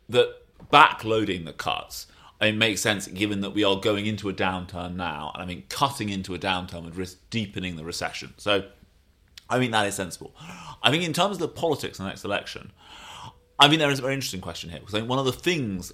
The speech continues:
that, one of the lasting legacies of Trustonomics is I think it is much more difficult to say that you're going to let borrowing take the strain.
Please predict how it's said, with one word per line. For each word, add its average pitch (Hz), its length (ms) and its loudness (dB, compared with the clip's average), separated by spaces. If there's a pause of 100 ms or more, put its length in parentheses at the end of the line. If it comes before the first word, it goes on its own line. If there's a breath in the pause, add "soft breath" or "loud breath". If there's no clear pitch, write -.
that, 95 420 0 (400 loud breath)
one 113 160 2
of 113 60 2
the 120 60 4
lasting 131 540 4
legacies 98 420 -4
of 80 80 -20
Trustonomics 87 600 -10
is 82 140 -10
I 95 80 0
think 98 220 -8
it 98 100 -10
is 95 100 -8
much 104 380 -8
more 104 140 -10
difficult 87 460 -12
to 82 100 -16
say 82 480 -6 (260 loud breath)
that - 160 -6
you're 95 100 -4
going 95 220 0
to 92 120 -10
let 90 220 -4
borrowing 82 440 -2
take - 240 -8
the - 80 -14
strain. 85 300 -8